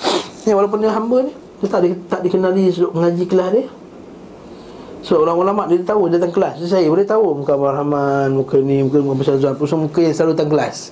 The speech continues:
Boleh kenal ni. Boleh kata, dia ni kata, ustaz kata something-something dalam kelas Zadul Ma'ad. Aku tak nak yang tengok muka dia. Jadi, tak, tak kuat sanad dia ni.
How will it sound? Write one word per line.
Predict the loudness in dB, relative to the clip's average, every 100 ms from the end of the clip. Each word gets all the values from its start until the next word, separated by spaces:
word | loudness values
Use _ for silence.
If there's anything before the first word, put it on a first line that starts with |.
| -18 -20 -18 -18 -18 -16 -4
Boleh | 2 2
kenal | 2 0 0
ni. | -4 -6 -20 -20 -18 -16 -14 -14 -16 -12 -2
Boleh | 0 2
kata, | 0 2
dia | 2
ni | 2
kata, | 0 2 2 2
ustaz | -2 -2 -2
kata | 0
something-something | 0 -2 -2 -2 0
dalam | 0 0
kelas | 0
Zadul | 0 0 0
Ma'ad. | -2 -8 -8
Aku | -10 -8 -4
tak | -4
nak | -2 -2
yang | -2 -2
tengok | -4 -2 0 -2
muka | -2 -2 0 2 2
dia. | -2 -8 -18 -18 -18 -18 -16 -16 -16 -16 -18 -18 -18 -18 -18 -18 -18 -12 -4
Jadi, | 0 2 2
tak, | 0 -6 -6 -18 -6
tak | -6 -4
kuat | 0 0 0
sanad | -2 -2 -2
dia |
ni. | -4